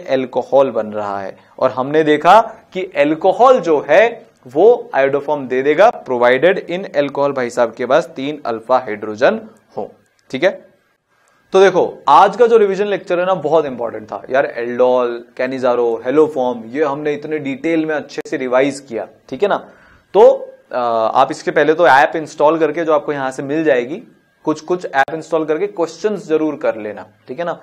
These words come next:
ई सरल के ऐप में होमवर्क इंडेक्स होता है, आपको चैप्टर वाइज होमवर्क इंडेक्स मिलता है, उससे कुछ क्वेश्चंस कर लोगे तो ये आपको बहुत अच्छे से कवर हो जाएगा, ठीक है। जो लोग नए हैं उनको बता देता हूँ, ई सरल के ऐप को इन चारों लोगों ने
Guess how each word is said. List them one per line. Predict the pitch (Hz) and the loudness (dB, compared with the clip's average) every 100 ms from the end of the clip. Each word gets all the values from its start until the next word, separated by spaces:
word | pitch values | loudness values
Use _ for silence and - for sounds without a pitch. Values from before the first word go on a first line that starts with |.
| _ _ 143 | _ _ -8
ई | 143 | -2
सरल | 165 165 | 0 0
के | 165 | 2
ऐप | 160 160 | 2 4
में | 190 | 0
होमवर्क | 151 147 143 156 156 | -4 -6 0 0 0
इंडेक्स | 143 143 147 | -2 -2 -2
होता | 113 120 | -4 -2
है, | 170 262 - | -2 -2 -6
आपको | 123 147 | -4 -4
चैप्टर | 143 127 - 151 | 0 0 0 -2
वाइज | 147 156 | 0 0
होमवर्क | 131 131 143 139 | -4 -2 -2 -2
इंडेक्स | 139 139 135 | -4 -6 -6
मिलता | 113 143 | -4 0
है, | 151 | 0
उससे | 135 156 | -2 -8
कुछ | 170 165 | -8 -8
क्वेश्चंस | 151 139 160 151 | -8 -8 -10 -4
कर | 147 | -4
लोगे | 139 147 202 226 - _ - | -2 2 2 0 -6 _ -4
तो | |
ये | 143 | -2
आपको | 135 165 | 0 -2
बहुत | - 123 127 - - | -4 -4 -4 -6 -8
अच्छे | - - - 165 | -12 -12 -6 -6
से | 160 185 | -2 -4
कवर | 190 135 135 120 | -4 0 2 0
हो | 113 | -4
जाएगा, | 107 98 98 92 _ | -4 -2 -4 -8 _
ठीक | 123 131 | -8 -6
है। | 139 - _ _ _ | -6 -12 _ _ _
जो | 147 | 0
लोग | 160 147 | 2 2
नए | 143 165 | 2 2
हैं | 160 208 | 0 -6
उनको | 147 135 139 | -10 -4 -2
बता | 131 | 0
देता | 135 147 | 0 0
हूँ, | 190 - | -6 -8
ई | 139 | -6
सरल | 156 147 | -6 -6
के | 143 151 | -2 2
ऐप | 131 131 - | 2 0 -4
को | 170 - | -6 -6
इन | 151 143 | -12 -12
चारों | - 131 143 143 | -2 0 2 0
लोगों | 135 127 127 | -2 -4 -2
ने | 143 | -4